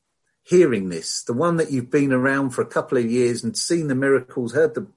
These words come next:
teaching, and now Jesus is saying he's going,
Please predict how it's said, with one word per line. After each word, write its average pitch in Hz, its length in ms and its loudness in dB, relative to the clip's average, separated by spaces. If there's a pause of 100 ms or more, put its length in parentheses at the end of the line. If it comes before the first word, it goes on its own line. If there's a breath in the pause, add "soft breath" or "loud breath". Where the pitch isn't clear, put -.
(140)
teaching, 127 500 -4 (420 loud breath)
and 131 300 0 (120)
now 143 340 0
Jesus 120 500 -2
is 117 140 -4
saying 113 420 -2 (260 soft breath)
he's 107 220 -8
going, 85 520 -2